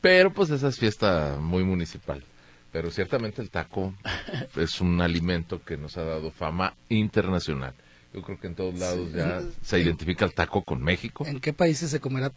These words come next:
Speaker 2: en taco, no? Que si te ven en otros países dices, "¿Eh?".
Speaker 1: No, pues, más bien
Speaker 2: <laughs>
Speaker 1: me parece, Mario, que ya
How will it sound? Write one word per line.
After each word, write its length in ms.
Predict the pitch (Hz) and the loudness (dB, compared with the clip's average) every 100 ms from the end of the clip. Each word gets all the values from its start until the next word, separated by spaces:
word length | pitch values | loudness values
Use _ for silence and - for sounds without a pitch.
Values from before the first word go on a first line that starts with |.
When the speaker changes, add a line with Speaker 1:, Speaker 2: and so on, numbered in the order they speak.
| - | -8
Speaker 2:
en 140 | 175 135 | -6 -2
taco, 320 | - 151 160 | 0 0 0
no? 160 | 139 170 - | -2 -6 -2
Que 100 | 139 | 0
si 340 | 151 160 156 - | 4 2 2 -2
te 100 | - | 2
ven 280 | 131 156 165 | 6 6 6
en 140 | 151 | 4
otros 200 | 143 151 | 4 2
países 240 | 151 147 160 | 4 6 8
dices, 300 | 156 147 127 - - | 8 4 0 -8 0
"¿Eh?". 280 | 135 196 165 - - - - - - | 6 6 4 -2 -20 -20 -20 -18 -2
Speaker 1:
No, 200 | 120 202 | 0 2
pues, 220 | 180 147 123 | 0 -2 -2
más 160 | 131 165 | -2 4
bien 220 | 233 208 | 6 6
Speaker 2:
<laughs> 20 | |
Speaker 1:
me 60 | 190 | 2
parece, 320 | 156 151 180 | -4 -6 -6
Mario, 280 | 165 165 165 | -4 -4 -4
que 160 | 127 | -4
ya 640 | 110 120 139 147 123 87 | -4 -4 -4 -4 -4 -4